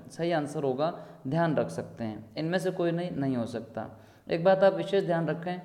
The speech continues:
इन question में अधिकतर answer यदि आप निकालें तो option काट कर पहुँचेंगे तो जल्दी सही पहुँचेंगे। बढ़ते हैं अगले question की तरफ। अगला question है,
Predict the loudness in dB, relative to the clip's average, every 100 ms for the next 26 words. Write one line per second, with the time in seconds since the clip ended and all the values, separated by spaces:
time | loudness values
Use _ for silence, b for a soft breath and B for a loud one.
0 | B B B -2 0 2 0 0 0 0
1 | 0 0 2 -2 4 4 4 0 0 2
2 | 4 4 2 4 4 4 0 -8 0 4
3 | 4 2 -2 0 6 6 4 2 2 0
4 | -4 -2 -4 -2 -2 2 2 2 0 -2
5 | B B -6 0 4 4 2 -2 -2 -4
6 | -4 -8 -12 b b b _ 6 6 4
7 | 2 4 2 0 -2 -4 -4 -4 0 0
8 | 0 -4 -16 -6 -2 2 2 2 -2 -4
9 | 0 0